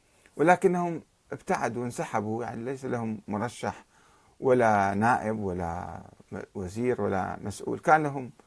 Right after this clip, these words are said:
سفراء وقائمين بأعمال وبعض المسؤولين هنا وهناك. في العراق أيضا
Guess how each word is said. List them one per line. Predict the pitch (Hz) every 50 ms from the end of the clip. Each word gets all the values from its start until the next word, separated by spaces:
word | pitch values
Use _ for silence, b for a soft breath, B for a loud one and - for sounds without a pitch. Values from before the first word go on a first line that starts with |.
| b b b b b b b b b b b
سفراء | - - 135 - - 127 120 127 131 131 127 120 - -
وقائمين | 104 101 95 98 95 95 95 90 - 80 76 - - - - 104 - - 107 107 104
بأعمال | 101 104 92 85 82 104 110 117 120 117 113 110 113 104
وبعض | 98 92 87 87 87 85 80 87 - _ - - _ - 151 135 117 131
المسؤولين | 139 120 113 110 110 - - 113 120 117 107
هنا | 104 101 101
وهناك. | 98 95 92 92 92 101 95 90 - - - b b b b b b b b b b b b b b b b
في | - 175
العراق | 170 135 151 156 165 160 156 -
أيضا | 139 156 147 135 143 143 139 113